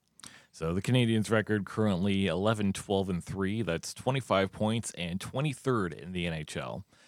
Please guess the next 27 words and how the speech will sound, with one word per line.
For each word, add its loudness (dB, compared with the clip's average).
So -6
make 0
sure 2
that 0
you -4
check -2
out 2
Habs -2
Notepad, 2
Habs -2
Headlines, -2
feature -6
articles, 0
and -2
game 0
day 0
posts -4
appearing -4
regularly -2
at -4
T 2
H 4
N 4
dot 0
com 0
slash -4
Montreal. -6